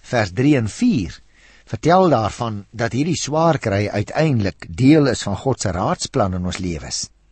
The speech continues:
Nou moet jy oplet hier in vers ses en sewe wat ek gelees het. Die lesers word baie duidelik aangespoor om hulle te verheug, sê hy, oor hierdie nuwe lewe,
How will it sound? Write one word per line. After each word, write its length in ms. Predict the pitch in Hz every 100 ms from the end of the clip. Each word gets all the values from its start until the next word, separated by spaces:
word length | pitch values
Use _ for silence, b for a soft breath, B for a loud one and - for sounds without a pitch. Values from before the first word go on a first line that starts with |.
| _ _ _ _ _ B B B 135 127
Nou 140 | 147
moet 100 | 175
jy 80 | 185
oplet 440 | 320 - 147 120
hier 120 | 123
in 80 | 117
vers 280 | 107 92 -
ses 160 | 135 - -
en 160 | 85
sewe 480 | - - 185 104 92 - _ -
wat 160 | 101 95
ek 80 | 101
gelees 300 | 104 127 -
het. 160 | 95 - _ _ B B 123 B
Die 120 | 147 135
lesers 720 | 156 311 285 120 117 - - 90
word 240 | 127 - -
baie 440 | 80 175 269 226
duidelik 380 | 151 135 123 -
aangespoor 720 | 160 160 120 - 127 101 92 - _ B B B -
om 220 | 185 170
hulle 160 | 160 -
te 120 | 151
verheug, 760 | 151 120 92 131 247 180 - - - - -
sê 320 | - - 123 95
hy, 320 | 95 101 113 - B B -
oor 200 | 185 160
hierdie 240 | 175 196
nuwe 260 | 196 254 208
lewe, 460 | 135 214 185 95